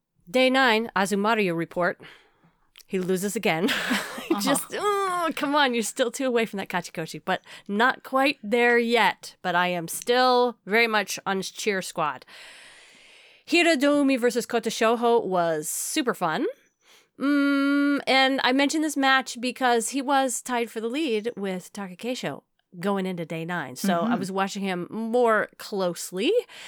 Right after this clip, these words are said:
Speaker 1: 'cause I was kinda surprised to see him at the top of the pack. Uh, but the way this worked out,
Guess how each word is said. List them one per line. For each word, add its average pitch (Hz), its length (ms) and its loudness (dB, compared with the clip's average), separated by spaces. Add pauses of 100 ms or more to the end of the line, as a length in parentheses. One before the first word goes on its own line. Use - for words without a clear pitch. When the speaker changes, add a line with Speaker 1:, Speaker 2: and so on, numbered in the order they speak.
(140)
Speaker 1:
'cause 240 160 -8
I 233 40 0
was 214 120 -6
kinda 202 180 -6
surprised 175 540 -8
to - 80 -12
see 175 180 -6
him 170 300 -6
at 170 80 -10
the 170 60 -12
top 151 260 -10
of 180 40 -18
the 165 60 -18
pack. 311 380 0 (520)
Uh, 233 440 6 (320)
but - 400 -6 (1400)
the 208 180 2
way 294 160 4
this 370 160 2
worked 359 280 0
out, 247 180 2